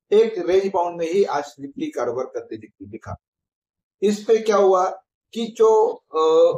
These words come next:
options के premium होते हैं, उसमें ज्यादा कुछ बढ़त नहीं हुई और वो time decay की वजह से down होते चले। अब ऐसे market में जो ऑप्शन trader होते हैं, उनको ज्यादा कुछ benefit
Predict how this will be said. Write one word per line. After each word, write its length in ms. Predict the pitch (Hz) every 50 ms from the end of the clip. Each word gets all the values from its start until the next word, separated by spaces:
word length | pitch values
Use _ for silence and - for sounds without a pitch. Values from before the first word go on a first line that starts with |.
| - -
options 560 | 175 175 180 - - 214 202 202 202 - -
के 140 | - - 214
premium 500 | 202 202 - - 196 196 190 202 202 185
होते 200 | 175 170 175 190
हैं, 140 | 175 175 170 - - - -
उसमें 500 | - - - - 196 185 185 190 - - -
ज्यादा 260 | 156 156 156 165 185
कुछ 320 | 185 - 190 190 - - _ _ -
बढ़त 280 | 151 151 165 170 - -
नहीं 120 | 180 185
हुई 320 | 185 170 180 185 180 - - _ _ _ _ - -
और 160 | 165 170 175
वो 480 | 170 170 185 185 185 180 - - - -
time 240 | 180 175 175 175 170
decay 220 | 170 165 - -
की 100 | - 175
वजह 180 | 160 151 151 147
से 180 | 139 - 165 175 214 233 _ _ _ _ _ _ _ _ _ _ _ _ _ _ _ _ _ _ _ _ _ _ _ _ _ -
down 340 | 143 139 139 147 165 185 - _ _ _ -
होते 160 | 143 131 135
चले। 240 | 127 120 104 90 87 85 - _ _ _ _ _ _ _ _ _ _ _ _ _ _ _ -
अब 140 | 170 - -
ऐसे 340 | 190 196 185 - 233 233 226
market 380 | - 208 202 170 - 214 - - 190
में 380 | 196 180 160 151 156 156 - -
जो 60 | - 208
ऑप्शन 360 | 190 175 - - - 214 202
trader 320 | 208 208 226 208 202 202
होते 320 | 202 180 165 - - 160 139
हैं, 160 | 131 123 - _ _ -
उनको 300 | 190 180 190 - 214 202
ज्यादा 320 | 208 - 185 175 175 190
कुछ 320 | 185 - 196 202 - _ _ _ _ _ _ _ _ _ -
benefit 520 | 156 156 170 196 190 196 196 196 202 -